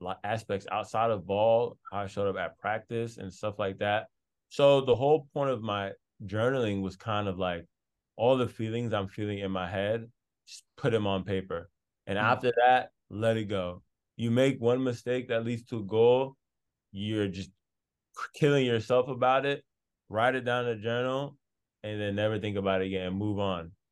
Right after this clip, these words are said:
Speaker 1: You know, I remember one coach I had, funny enough, in the switchback, so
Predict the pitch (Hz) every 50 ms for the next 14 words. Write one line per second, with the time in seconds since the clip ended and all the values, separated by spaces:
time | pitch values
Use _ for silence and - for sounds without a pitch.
0 | _ _ _ 110 120 123 123 120 120 117 120 131 139 143 139 131 123 - - 120
1 | 117 127 131 135 131 - 131 120 123 - 123 110 107 110 110 107 107 107 104 101
2 | 98 - _ _ _ _ _ _ _ _ _ _ _ _ _ _ _ _ _ _
3 | _ _ _ _ _ _ _ _ - 131 131 117 107 98 92 92 87 - - -
4 | 98 90 82 80 78 _ _ _ _ - 95 - - - - - - - - 85
5 | 78 78 - - - 82 69 71